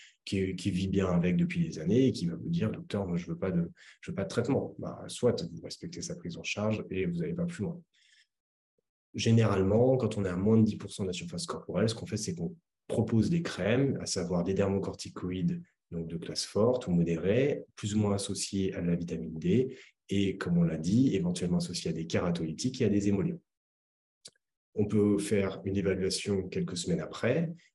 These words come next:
d'ailleurs c'est conseillé, un mois, deux mois, trois mois, et on constate, c'est efficace, on continue, ou on adapte en espaçant les applications,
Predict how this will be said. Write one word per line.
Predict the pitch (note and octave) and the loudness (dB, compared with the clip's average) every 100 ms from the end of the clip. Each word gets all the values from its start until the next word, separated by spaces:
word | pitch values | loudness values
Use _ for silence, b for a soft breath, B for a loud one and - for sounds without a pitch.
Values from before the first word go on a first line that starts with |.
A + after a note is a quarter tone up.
| - | -12
d'ailleurs | E2 E2 | -8 -6
c'est | - - | -6 -8
conseillé, | - - - E2 G2 B2+ - | -12 -10 -6 0 6 6 4
un | F#2 | 0
mois, | E2+ E2 F2 G#2+ G2 | -4 0 2 2 2
deux | D#2+ | 0
mois, | E2 G2+ A2 | 0 0 0
trois | - D#2+ | -2 -6
mois, | E2+ G2 B2+ - B B B _ - | -2 0 0 -2 B B B _ -2
et | G2+ G2+ - - _ _ _ _ _ _ - | 0 0 -6 -20 _ _ _ _ _ _ -4
on | A#2 | -2
constate, | A#2+ A2+ G2 F2 - - _ _ | 0 -2 -2 -4 -6 -14 _ _
c'est | - - G#2 | -2 2 2
efficace, | G#2 G#2 G2 F2+ - - _ _ - | 2 -2 -2 0 -4 -6 _ _ -6
on | F2 | -6
continue, | E2+ - E3 - F#3+ - - _ _ _ - | -6 -6 2 6 6 2 -6 _ _ _ -6
ou | F#2+ F#2+ - | -2 -2 -2
on | E2+ | -2
adapte | E2+ F2+ F#2 F#2+ - | 0 2 2 0 -2
en | D#2+ | -4
espaçant | - F2 F2 F#2+ F2+ | -4 -4 -4 -2 -2
les | E2+ D#2+ | 0 -2
applications, | D#2+ E2+ E2+ - G#2 B2 - | -6 -8 -8 -6 -2 -2 -2